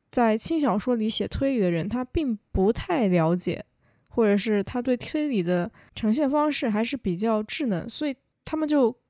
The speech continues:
用各种方法去写，就比如说一些虚拟推理啊等等，就是他们可能会营造一个世界，然后当一种科幻推理等等，他们会这样写，导致推理文化就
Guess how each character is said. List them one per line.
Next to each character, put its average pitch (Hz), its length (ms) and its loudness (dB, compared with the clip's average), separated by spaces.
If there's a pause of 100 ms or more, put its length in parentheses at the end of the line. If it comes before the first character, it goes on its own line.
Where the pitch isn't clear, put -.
(160)
用 285 160 -4
各 403 140 2
种 190 160 0
方 202 180 -2
法 202 160 -2
去 214 140 -6
写， - 260 -6
就 226 80 -10
比 202 100 -8
如 202 120 -4
说 220 180 -2
一 220 80 -2
些 214 380 -4 (320)
虚 247 220 -4
拟 196 300 -2 (300)
推 220 200 -2
理 208 120 -2
啊 202 180 -8
等 185 200 -10
等， 220 200 -6
就 170 120 -8
是 170 60 -6
他 202 120 -6
们 202 140 -4
可 208 100 -8
能 196 100 -2
会 208 120 0
营 190 120 -2
造 220 220 0
一 208 60 0
个 202 100 2
世 226 220 -2
界， 208 280 0 (360)
然 226 120 -2
后 196 80 2
当 208 280 2
一 208 80 2
种 190 400 0 (240)
科 - 180 0
幻 269 240 2
推 208 200 2
理 190 120 -2
等 180 180 -4
等， 214 160 -8
他 220 120 -10
们 277 100 -4
会 269 80 4
这 285 140 -2
样 214 160 0
写， - 240 -6 (320)
导 202 200 2
致 277 200 -2
推 349 240 -2
理 277 140 2
文 190 220 0
化 240 280 -2
就 214 280 0